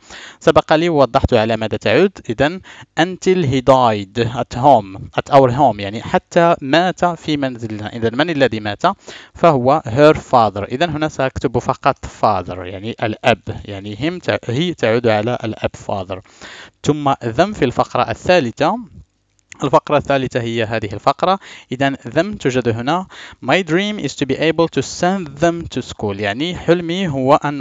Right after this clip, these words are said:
أكون قادرة على إرسالهم إلى المدرسة. من؟ من طبيعة الحال her children، يعني أبناؤها. إذن هنا سأكتب children، لأن them تعود على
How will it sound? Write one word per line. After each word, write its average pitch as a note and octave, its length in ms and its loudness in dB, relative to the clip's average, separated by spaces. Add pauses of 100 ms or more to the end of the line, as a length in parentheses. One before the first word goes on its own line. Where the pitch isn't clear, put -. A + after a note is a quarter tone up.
أكون C3 580 2
قادرة D3 520 0
على C3 360 0 (100)
إرسالهم D3+ 640 2
إلى B2 220 -2
المدرسة. G#2+ 520 -8 (140)
من؟ E3 480 -4
من C#3+ 80 -4
طبيعة A2 200 0
الحال D3 380 -2
her C3+ 380 4
children، G2 420 -4
يعني A#2 340 -6
أبناؤها. G#2+ 640 0 (480)
إذن F#3 200 2
هنا D3+ 440 0
سأكتب B2 720 0 (120)
children، G#2 720 -4
لأن B2 440 -4
them D#3+ 200 0
تعود B2 340 0
على A2+ 300 2